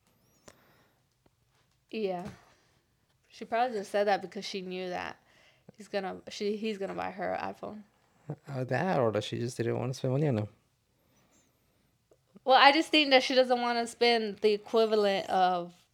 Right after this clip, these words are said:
Speaker 1: whatever an iPhone costs.
Speaker 2: Oh, like, try to
Speaker 1: Yeah.
Speaker 2: <laughs>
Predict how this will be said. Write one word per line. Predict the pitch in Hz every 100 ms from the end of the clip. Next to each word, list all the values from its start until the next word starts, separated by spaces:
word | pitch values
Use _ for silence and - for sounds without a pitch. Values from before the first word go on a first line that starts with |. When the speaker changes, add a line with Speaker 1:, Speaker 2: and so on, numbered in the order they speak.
| _ _ _ _
Speaker 1:
whatever | 208 196 196
an | 185
iPhone | 180 190 175 175
costs. | 180 185 - - - _ _ _ _ _ _ _ _ - 135
Speaker 2:
Oh, | 113
like, | 95 98 -
try | 202
to | 101 - 202 -
Speaker 1:
Yeah. | 214 208 - 202 - _ _ - _ _ _ _ _ _ _ _
Speaker 2:
<laughs> | -